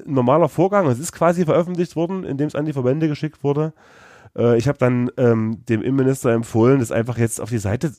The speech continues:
äh, auf die Homepage zu setzen, um einfach diesen Ärger, ähm, äh, zu, zu beenden. Haben sie auch gemacht, fand ich gut. Ähm, und dann hat es, ist es einen ganz normalen Lauf gegangen. Aber schon von diesem frühen Punkt an war so,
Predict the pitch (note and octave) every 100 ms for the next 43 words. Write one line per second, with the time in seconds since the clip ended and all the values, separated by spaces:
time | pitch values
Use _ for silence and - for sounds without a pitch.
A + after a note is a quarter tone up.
0 | _ A#2 A2+ A2 G2 - A2 D#3 C#3+ C#3+
1 | - A#2+ A#2 C3+ D3 B2 A#2+ B2 A#2 A#2+
2 | A2 D2+ A#2+ F#3 G#2+ F2+ - G#2+ G#2+ G#2
3 | F2+ F#2+ G2 A2+ G2+ - - G2+ F#2+ G#2+
4 | D3+ F3 - - - - - A#2+ B2 A2+
5 | - G2+ G#3+ - B2+ A2 - A3+ G#3 A#2+
6 | D3 C3+ C3+ C3 - _ - A2+ B2 C#3+
7 | C#3 - - - C3 B2+ A#2 G#2+ B2 A2
8 | G2+ D#2+ F#2 G2+ F2 E2+ A#2 B2+ - -
9 | - _ - E3 F3+ D3 A3+ A3+ - G#3
10 | F#3+ - A#3+ - D#3+ D#3 C3+ D3+ D3+